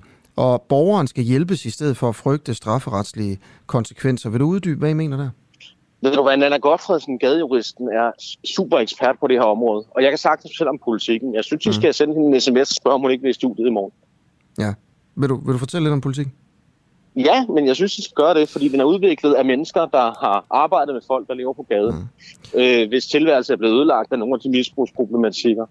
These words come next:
Speaker 1: Mm.
Speaker 2: der, øhm, der figurerer der. Og det
Speaker 1: Ja.
Speaker 2: at have en løsning inspireret af, af Portugal og andre lande, hvor man ikke kriminaliserer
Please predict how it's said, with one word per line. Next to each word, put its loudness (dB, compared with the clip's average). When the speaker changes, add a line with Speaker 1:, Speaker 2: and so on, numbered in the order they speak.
Speaker 1:
Mm. -4
Speaker 2:
der, 4
øhm, 0
der -2
figurerer 0
der. 0
Og 0
det 4
Speaker 1:
Ja. 2
Speaker 2:
at -4
have -2
en -4
løsning 0
inspireret 2
af, 0
af 0
Portugal 2
og 4
andre 0
lande, 0
hvor 0
man 2
ikke 0
kriminaliserer 2